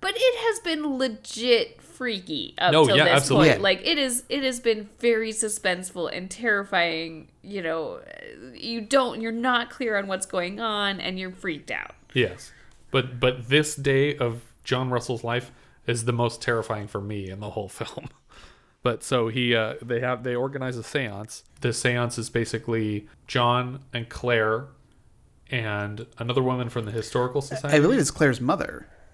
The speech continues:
Speaker 2: Oh, yes, you're right.
Speaker 1: Yeah.
Speaker 2: Claire's mother. And, uh, the, the medium and then her, like, assistant character.
Speaker 3: Mm-hmm.
Speaker 2: And they all sit down,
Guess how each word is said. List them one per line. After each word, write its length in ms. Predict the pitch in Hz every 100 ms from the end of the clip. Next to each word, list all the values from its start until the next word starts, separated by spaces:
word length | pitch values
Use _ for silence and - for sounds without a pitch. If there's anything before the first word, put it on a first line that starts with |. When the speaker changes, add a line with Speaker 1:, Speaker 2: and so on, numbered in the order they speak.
| - -
Speaker 2:
Oh, 160 | 131 120
yes, 340 | 127 107 -
you're 120 | 120
right. 60 | 110
Speaker 1:
Yeah. 120 | 98
Speaker 2:
Claire's 280 | - 123 110
mother. 300 | 113 104 101 - - - -
And, 320 | 120 113 110
uh, 440 | 113 107 101 95 - - - _ _ - - _ _ 123 -
the, 440 | 110 104 98 - -
the 120 | 113
medium 480 | 110 139 135 127 120
and 220 | 120 110
then 100 | 107
her, 240 | 104 104
like, 260 | 98 101 92
assistant 460 | 101 - 117 95 87 _
character. 540 | - 85 139 135 123 - - - - -
Speaker 3:
Mm-hmm. 40 |
Speaker 2:
And 520 | 120 104 101 95 92 - _ _ - _ _ -
they 260 | 123 113 110
all 220 | 113 117
sit 240 | 117 131 123
down, 480 | 120 113 113 113